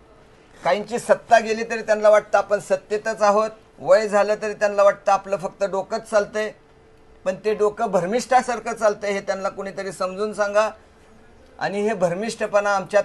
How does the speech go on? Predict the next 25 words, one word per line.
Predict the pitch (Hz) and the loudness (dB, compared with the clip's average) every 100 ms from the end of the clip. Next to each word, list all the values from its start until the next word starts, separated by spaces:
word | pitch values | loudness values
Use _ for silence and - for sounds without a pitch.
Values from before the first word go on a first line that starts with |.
| 196 | 2
तालुक्याची | 180 202 214 208 208 | 0 -2 -6 0 4
आबरू | 180 185 226 | 4 2 0
घालवतोय. | 202 208 190 190 180 - - - - - - - - - - | 2 0 -4 -6 -8 -12 -20 -20 -20 -20 -20 -20 -20 -20 -6
आमच्या | 160 170 240 - | -6 0 0 2
आबरूला | 175 170 220 254 | 0 -2 -2 0
जर | 247 247 | 2 2
कोण | - | 0
हात | 202 190 | 2 2
घालत | 196 185 180 | 4 2 2
असेल | 175 175 180 175 - _ - | -2 0 0 0 -6 _ -12
तर | 156 - | -12 4
तालुक्याच्या | 185 208 220 226 233 | 4 4 0 -4 2
आबरूसाठी | 208 190 202 190 196 | 2 2 -4 -6 -4
आम्ही | 190 196 | -4 -6
वेळप्रसंगी | 180 185 180 185 - 190 190 202 - - _ | -6 -6 -4 -6 -6 -8 -6 -8 -10 -20 _
आमच्या | - 160 202 | -8 -4 0
प्राणाची | 196 185 180 190 - | 0 0 0 -2 -4
बाजी | 196 190 185 247 | 2 2 2 2
लावू, | 240 202 - - | 2 2 -2 -8
पण | 175 143 | -8 2
तालुक्याची | 190 196 196 185 | 2 2 -4 0
आबरू | 190 160 175 | 0 0 -4
जाऊन | 165 165 147 | -4 -4 -6
देणार | 139 127 | -6 -6
नाही. | 113 101 | -8 -14